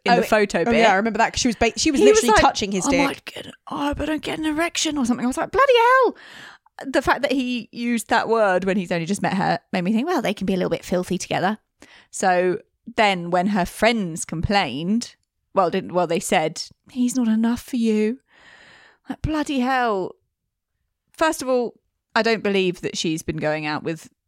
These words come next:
Speaker 1: all of the biggest hunks in the world. I mean, she's fine, but she's a normal person.
Speaker 2: Yeah, and I'm really glad that, um,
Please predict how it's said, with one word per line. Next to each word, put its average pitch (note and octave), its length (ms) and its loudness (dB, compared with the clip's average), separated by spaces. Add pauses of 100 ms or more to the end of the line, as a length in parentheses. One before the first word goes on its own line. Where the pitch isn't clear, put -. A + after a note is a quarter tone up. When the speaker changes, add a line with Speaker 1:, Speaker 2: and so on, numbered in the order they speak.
(400)
Speaker 1:
all E3+ 180 0
of D#3+ 100 -8
the D#3 80 -8 (140)
biggest - 280 -6
hunks - 360 -4
in C#3 80 -6
the A2+ 100 -6
world. D3+ 300 -2
I D3+ 60 -4
mean, D#3 360 -6 (1120)
she's - 340 -4
fine, F#3 440 -2
but - 220 -4
she's A3+ 260 -10 (100)
a G#3+ 60 -4
normal E3 300 -4
person. F#3+ 420 -4 (100)
Speaker 2:
Yeah, A3 360 2
and A3 100 0
I'm A3+ 300 -2
really B3 360 0
glad G#3+ 640 -2
that, F#3+ 360 0 (200)
um, F#3+ 500 2